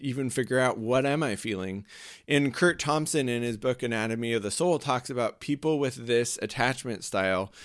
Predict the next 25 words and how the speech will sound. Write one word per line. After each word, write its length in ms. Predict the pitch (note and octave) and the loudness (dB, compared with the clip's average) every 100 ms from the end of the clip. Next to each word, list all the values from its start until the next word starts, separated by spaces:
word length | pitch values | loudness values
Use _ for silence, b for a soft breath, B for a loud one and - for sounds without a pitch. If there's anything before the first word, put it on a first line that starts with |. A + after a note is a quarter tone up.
| B B _ | B B _
Uh, 240 | A2+ G#2+ | 0 2
the 240 | G#2+ G#2+ - | 2 0 2
insula 680 | D#3 F#3+ - C3+ A#2+ A2 G#2 | 2 2 2 2 4 4 2
in 140 | A#2+ | 0
the 100 | A#2 | -2
brain, 720 | G#2 A2+ A2 A#2 C#3+ E3 F#3 - | -2 -2 0 0 -2 -2 -4 -6
the 360 | A#2+ B2 A#2+ A#2 A2 | -2 4 4 6 4
activity 560 | B2+ - D#3+ D#3+ C#3+ | 2 2 2 4 4
there, 200 | A#2+ A#2+ | 6 4
s-, 340 | A2+ - - - | 2 -2 -10 -2
uh, 400 | B2 A2 G#2+ G#2 - | 2 4 4 2 2
is 220 | A2+ G#2+ | 0 0
reduced, 560 | G#2+ G#2 A#2 F#2+ - | -2 0 -2 -2 -4
which 220 | A#2+ A#2+ C3+ | -4 -4 -2
means 480 | F3+ G3 F#3+ D#3+ | -2 0 0 -2
that, 400 | - A2 G#2+ G2+ B B B B B - | -2 0 0 -2 B B B B B -2
um, 440 | A#2 A2 G#2+ G#2+ | 0 2 0 0
the 140 | B2 | 2
emotions 640 | B2+ B2 C#3+ - F3 E3+ D3 | 2 4 4 4 2 2 2
that 140 | B2+ | 2
we 140 | C3+ | 0
feel 320 | A#2 C3+ B2+ B2 | 0 0 2 0
in 80 | |
our 140 | A2+ G#2 | -2 -2
body 640 | F2 F#2+ G#2+ B2+ C#3+ D#3+ | 0 2 2 2 0 -2